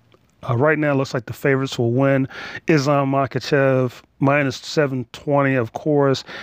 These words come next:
Thiago Moises, fifteen and four, plus five hundred. Yeah, you know. Jeremy Stephens, ugh. He, his, his,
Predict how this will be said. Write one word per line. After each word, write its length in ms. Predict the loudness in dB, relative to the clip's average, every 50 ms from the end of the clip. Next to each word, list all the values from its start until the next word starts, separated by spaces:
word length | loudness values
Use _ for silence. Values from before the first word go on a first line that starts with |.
| -16 -16 -4
Thiago 500 | 0 2 2 2 2 0 -4 -6 -6 -6
Moises, 920 | -8 -8 -8 -6 -6 -2 2 2 4 4 4 4 4 2 0 -2 -4 -10 _ -20 -20 _ _
fifteen 400 | -2 -2 -2 0 0 0 2 2
and 100 | 0 -2
four, 560 | -2 0 2 4 6 6 6 4 2 2 -2
plus 320 | -4 -2 0 0 0 0
five 320 | -2 -2 -2 0 0 -2 -2
hundred. 560 | -2 -2 0 0 0 0 2 2 2 2 0 -4 -16 -18 -16 -16 -16 -18 -6 _
Yeah, 360 | -2 -2 -2 -4 -6 -8 -12 -14 -16 _ _ _ _
you 160 | 0 2 2
know. 340 | 2 2 2 2 0 -2 -4 -6 -14 -16 -14 -14 -6
Jeremy 400 | -2 2 2 2 2 2 0 -2
Stephens, 640 | -4 -4 -4 -2 -2 -2 -2 -4 -6 -16 -18 -20 -10 -2
ugh. 220 | 0 2 2 2 0 -6 -16 -20 _ _ _ _ -20 -20 -20 -20 -20 -6 _
He, 200 | 4 4 4 6
his, 300 | 6 6 6 6 4 2 0
his, 240 | 0 0 0 -2